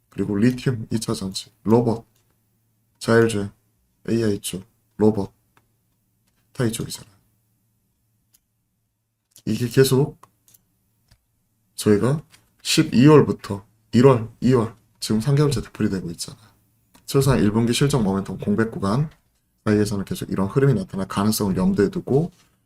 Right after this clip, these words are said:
지난달도, 이번 달, 지난달, 그리고 십이월부터 이런 부분을 챗지피티 점검을 하면서 빠르게 체크했죠. 단순 일부 테마와 차이점은 글로벌 트렌드를 타고 있다는 거. 이게 포인트죠. 메타버스도 글로벌 트렌드를 탔기 때문에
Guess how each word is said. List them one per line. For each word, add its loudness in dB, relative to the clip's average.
지난달도, 0
이번 0
달, -2
지난달, -2
그리고 -6
십이월부터 2
이런 2
부분을 -6
챗지피티 -6
점검을 -6
하면서 -10
빠르게 -2
체크했죠. -12
단순 0
일부 2
테마와 2
차이점은 -2
글로벌 4
트렌드를 2
타고 -12
있다는 -16
거. -20
이게 -2
포인트죠. -8
메타버스도 2
글로벌 2
트렌드를 2
탔기 -8
때문에 -6